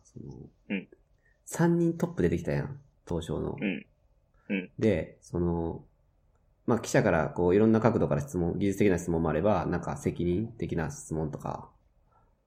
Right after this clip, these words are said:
Speaker 1: 飛んできた時に、その、
Speaker 2: うん。
Speaker 1: まずなんか誰か答え、えー、「この一つ目の質問に対しては、何々何々」ってまあ答えて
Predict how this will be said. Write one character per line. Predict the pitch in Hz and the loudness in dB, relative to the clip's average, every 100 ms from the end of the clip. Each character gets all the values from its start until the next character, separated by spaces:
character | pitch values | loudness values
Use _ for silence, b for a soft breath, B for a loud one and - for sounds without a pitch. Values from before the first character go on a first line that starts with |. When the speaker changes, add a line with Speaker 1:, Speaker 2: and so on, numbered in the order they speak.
| _ _ _ _ | _ _ _ _
Speaker 1:
飛 | - 92 | -4 0
ん | |
で | 90 | 0
き | - | -2
た | |
時 | - - | -8 -8
に、 | 71 73 - | -6 -6 -8
そ | - | -16
の、 | 53 50 - - _ _ | -14 -16 -18 -20 _ _
Speaker 2:
う | - | -10
ん。 | 196 208 _ _ _ b b b b b _ _ _ _ _ _ _ | -10 -12 _ _ _ b b b b b _ _ _ _ _ _ _
Speaker 1:
ま | 139 165 | 4 6
ず | |
な | 104 104 | 6 4
ん | |
か | 85 | 2
誰 | 98 113 | 4 4
か | 95 | 4
答 | 76 85 80 | 0 2 2
え、 | 71 - - _ _ _ | 0 -10 -20 _ _ _
え | 113 123 123 | 2 4 4
ー、 | 120 | 4
「こ | 139 | 4
の | 143 - - | 4 -2 -10
一 | - 175 | -2 2
つ | 185 | 8
目 | 147 | 6
の | |
質 | 127 | 8
問 | 123 123 | 4 4
に | - - | -2 2
対 | 127 | 2
し | 120 | 4
て | 87 | 2
は、 | 85 | 4
何 | 110 | 4
々 | 131 107 | 4 6
何 | 107 | 6
々」 | 101 78 | 4 0
っ | |
て | - | -2
ま | 85 | -4
あ | 71 | -4
答 | - 92 | -6 -4
え | 73 | -4
て | - 87 71 | -2 -2 -4